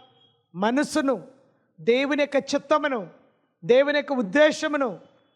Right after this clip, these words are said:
దేవుని యొక్క ప్రణాళికను, మరి దేవుని యొక్క కార్యాలను మనం ఈ రీతిగా ధ్యానం చేస్తూ ఉన్నాం. ఆయన ఏమి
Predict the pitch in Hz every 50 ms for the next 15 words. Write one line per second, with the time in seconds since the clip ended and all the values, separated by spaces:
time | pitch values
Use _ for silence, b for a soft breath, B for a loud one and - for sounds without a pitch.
0 | _ _ _ _ _ _ _ _ - 160 233 254 285 302 311 311 311 302 294 285
1 | - 311 294 285 294 254 247 262 277 320 339 339 349 359 349 - 339 330 330 311
2 | 285 233 165 - _ _ _ _ _ _ _ _ _ _ _ _ _ _ _ _
3 | _ - 185 226 233 185 254 277 302 302 330 320 311 311 311 294 - - 240 277
4 | 285 320 339 339 349 349 359 359 359 339 302 233 175 147 - - _ _ _ _
5 | _ _ _ _ _ _ _ - 185 226 240 247 247 247 254 262 - 262 269 247
6 | 262 226 185 190 220 226 233 226 220 220 220 - 214 190 196 - 202 185 185 180
7 | 175 170 160 - _ _ _ _ _ _ _ _ _ _ _ _ _ _ _ _
8 | _ _ _ _ _ _ _ _ _ _ - 190 214 240 240 233 233 233 247 262
9 | 285 294 302 294